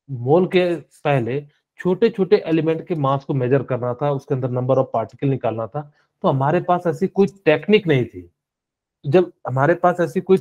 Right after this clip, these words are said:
टेक्निक नहीं थी, जिस कारण से हम लोग क्या कर रहे थे, यानी कि exact mole जो है नहीं निकाल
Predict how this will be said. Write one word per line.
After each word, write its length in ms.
टेक्निक 440
नहीं 200
थी, 220
जिस 280
कारण 320
से 80
हम 80
लोग 100
क्या 140
कर 140
रहे 120
थे, 140
यानी 220
कि 240
exact 500
mole 220
जो 120
है 60
नहीं 200
निकाल 280